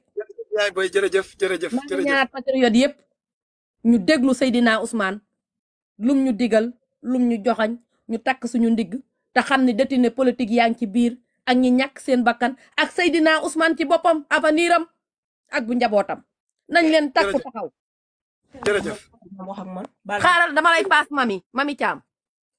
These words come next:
Speaker 3: Salaamaaleykum wa rahmatulah wa barakaatuhu. Jiji, ñu ngi lay nuyu, di la sargal, di la ziar, di la jox sa wàccuwaay, Jiji.
Speaker 1: Macha Allah.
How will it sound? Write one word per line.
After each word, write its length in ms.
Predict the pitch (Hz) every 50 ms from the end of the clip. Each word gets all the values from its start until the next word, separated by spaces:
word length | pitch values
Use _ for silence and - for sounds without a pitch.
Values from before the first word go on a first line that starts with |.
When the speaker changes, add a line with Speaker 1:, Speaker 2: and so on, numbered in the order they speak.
| _ _ _ _ _ - - - - - -
Speaker 3:
Salaamaaleykum 760 | - - 233 240 240 247 247 254 262 262 269 269 - 269 254
wa 80 | 247 240
rahmatulah 480 | 240 233 247 226 214 - 233 196 190 185
wa 60 | 180
barakaatuhu. 560 | 180 180 180 175 - 185 185 190 - - 196
Jiji, 260 | 196 214 277 254 277 240
ñu 120 | 262 302
ngi 80 | 311 294
lay 140 | 294 294
nuyu, 280 | 277 269 269 262 254 254
di 120 | 220 269
la 120 | 254 254 269
sargal, 500 | - - 254 240 240 240 220 226 226 233
di 80 | 220
la 120 | 226 233 226
ziar, 300 | 214 202 240 247 247 240
di 80 | 226 220
la 80 | 220 214
jox 140 | 214 220 -
sa 120 | - 220
wàccuwaay, 440 | 196 185 185 - - 185 180 170 170
Jiji. 260 | 175 175 156 156 156 _ - - _ _ _ _ _ _ _ _ - _ _ _ _ _ _ _ _ _ - - -
Speaker 1:
Macha 280 | 190 196 - - 185
Allah. 260 | 185 185 175 165 180